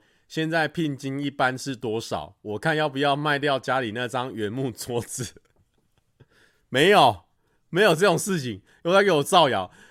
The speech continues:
他刚才才说他不敢问我，然后结果现在造谣成这样，我傻眼。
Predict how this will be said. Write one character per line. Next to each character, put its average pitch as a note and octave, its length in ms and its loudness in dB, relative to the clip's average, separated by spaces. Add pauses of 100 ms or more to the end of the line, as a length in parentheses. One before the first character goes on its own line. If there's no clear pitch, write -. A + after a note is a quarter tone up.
他 F#3 140 0
刚 A3 100 4
才 F3+ 120 4
才 F3+ 180 2
说 F3+ 220 0
他 F3+ 100 2
不 F3 100 -8
敢 F3 220 2
问 E3 160 2
我， B2 120 2
然 B2+ 60 4
后 D3+ 80 6
结 D#3 80 2
果 D3 80 4
现 D#3 80 0
在 E3 80 4
造 D#3 200 2
谣 B2 120 2
成 A#2+ 200 -4
这 C3 100 -2
样， B2 140 0
我 A2+ 40 -2
傻 A2+ 320 -2
眼。 C3 240 -4